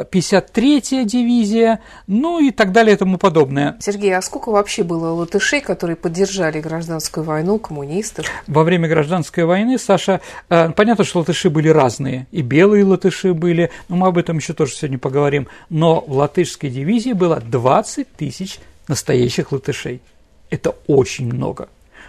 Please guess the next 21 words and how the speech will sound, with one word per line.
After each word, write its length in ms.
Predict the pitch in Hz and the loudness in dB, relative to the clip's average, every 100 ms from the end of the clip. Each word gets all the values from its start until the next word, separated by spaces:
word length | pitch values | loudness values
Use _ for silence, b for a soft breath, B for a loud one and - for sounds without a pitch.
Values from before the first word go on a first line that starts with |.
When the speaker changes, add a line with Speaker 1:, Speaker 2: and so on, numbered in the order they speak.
| - | -12
Speaker 1:
потому 280 | 131 131 143 | -2 0 -2
что, 160 | - | -4
дорогие 380 | 135 139 139 143 | -2 -2 -2 -4
друзья, 480 | 131 135 131 180 208 B B _ | -4 -4 2 2 2 B B _
э, 440 | 151 151 156 156 156 - | 4 6 6 4 2 0
ну, 320 | 170 208 - _ _ _ _ _ - | 2 2 -2 _ _ _ _ _ -12
смотрите, 540 | - 147 147 - - B B B _ | -8 -4 -4 -6 -12 B B B _
эм, 840 | 143 143 143 143 139 127 139 143 - - | 0 2 4 2 0 -2 -6 -8 -12 -10
двадцать 500 | 143 147 185 175 - | 0 0 0 -2 -2
тысяч 320 | 175 165 - | -4 -4 -6
мужч-, 260 | 147 143 - | -6 -6 -8
двадцать 340 | 131 175 - | 0 0 0
тысяч 240 | 175 165 - - | -4 -4 -8 -6
мужчин 560 | 147 - - 220 214 - | -6 -6 -4 -4 -4 -6
от 120 | 123 | -6
двадцати 640 | 131 147 - 143 - 226 | -2 -4 -4 -8 -2 -2
до 280 | 180 127 165 B B | 0 0 0 B B
тридцати 480 | - 151 - 139 151 | 0 2 -2 -8 -8
пяти, 360 | - 139 - 214 | -6 -6 -2 -4
сорока 580 | - 147 131 - 151 151 | -2 -2 -2 -2 0 0
лет. 340 | 127 135 | 0 -2